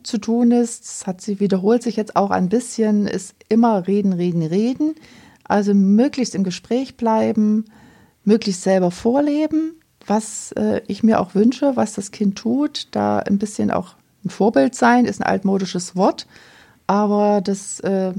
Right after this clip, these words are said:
zählt einfach nach wie vor. Kinder ahmen uns nach und sie tun das, was wir ihnen vormachen, das machen sie nach. Ja, das würde ich auf jeden Fall empfehlen. Und dann natürlich auch die Dinge,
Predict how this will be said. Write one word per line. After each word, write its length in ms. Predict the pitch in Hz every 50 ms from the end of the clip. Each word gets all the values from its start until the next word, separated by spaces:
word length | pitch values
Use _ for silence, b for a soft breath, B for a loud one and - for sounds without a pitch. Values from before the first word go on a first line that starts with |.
| 180 - _
zählt 460 | - - - 240 240 233 226 - -
einfach 420 | 175 185 202 202 - 214 202 -
nach 340 | - 196 196 202 220 214 -
wie 120 | - 208 202
vor. 400 | 202 - - 226 247 277 302 294
Kinder 340 | - - 247 233 226 220
ahmen 240 | 185 185 202 202 202
uns 240 | 151 143 175 - -
nach 340 | 208 202 208 220 240 254 247
und 180 | - - 202 202
sie 100 | 208 196
tun 240 | - - 202 196 185
das, 320 | 185 180 196 - - - -
was 200 | 180 180 180 -
wir 80 | 202 -
ihnen 140 | - 175 180
vormachen, 520 | 180 - 214 214 214 214 220 208 220 214
das 160 | 202 190 180 -
machen 200 | 185 180 190 180
sie 140 | - 175
nach. 360 | 170 170 175 175 185 202 - - B B B B B B B B B B B B B B B B B B B _ - -
Ja, 200 | - 175 180 180
das 300 | 180 202 196 - - - _ _
würde 160 | - 196 190
ich 120 | 190 190 -
auf 140 | 185 180
jeden 240 | 190 190 202 208 208
Fall 260 | 202 - 196 190 185
empfehlen. 560 | - 185 180 - - - 208 202 202 202 196 -
Und 160 | 196 196 196
dann 180 | 208 220 247
natürlich 540 | 269 269 262 247 - - 240 240 240 233 -
auch 160 | - 214 214
die 160 | - - 220 202
Dinge, 400 | 214 214 214 220 226 220 208